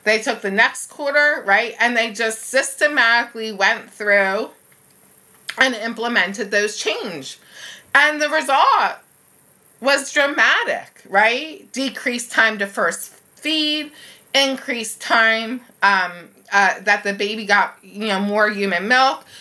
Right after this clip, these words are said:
human milk at discharge. One of the most remarkable things, too, was I told you overall human milk rates increased threefold. In their African American baby population, human milk rates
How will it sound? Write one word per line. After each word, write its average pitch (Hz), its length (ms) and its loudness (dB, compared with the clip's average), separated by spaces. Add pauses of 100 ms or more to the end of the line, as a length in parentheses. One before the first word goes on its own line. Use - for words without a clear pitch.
(120)
human 240 300 0
milk 214 200 2
at 196 140 -6
discharge. 233 580 0 (300)
One 269 160 4 (120)
of 330 60 -6
the 214 360 -2 (300)
most 226 400 0
remarkable 226 640 2
things, 190 400 -4
too, 349 420 -2 (320)
was 226 240 2
I 233 100 4
told 254 280 -4
you 254 120 -6
overall 226 800 4
human 220 320 -4
milk 202 220 -2
rates 202 220 -2
increased 202 500 -6
threefold. 202 680 0 (420)
In 269 220 2
their - 280 4
African 285 460 -2
American 240 640 0
baby 202 240 -2
population, 208 800 -2 (220)
human 269 340 0
milk 262 320 -2
rates 220 420 -2